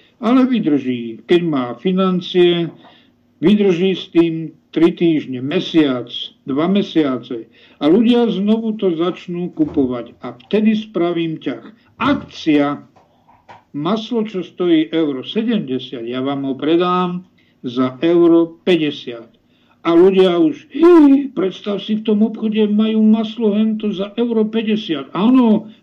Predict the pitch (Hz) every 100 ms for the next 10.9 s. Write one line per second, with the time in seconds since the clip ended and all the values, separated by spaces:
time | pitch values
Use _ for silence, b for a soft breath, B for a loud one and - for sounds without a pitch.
0 | 139 156 226 - 226 214 214 190 - 151
1 | 143 139 139 - b b 165 208 208 196
2 | - 208 208 185 170 - 180 160 151 185
3 | 185 170 156 - _ _ _ _ _ _
4 | _ _ _ _ _ _ _ _ 143 135
5 | 160 202 214 208 165 170 165 220 262 220
6 | 226 214 185 156 - 160 156 165 196 208
7 | 202 202 190 190 160 - 156 147 143 156
8 | 165 180 190 208 220 B B B B 175
9 | 170 196 214 175 139 151 147 156 165 165
10 | 165 180 196 214 214 156 147 170 190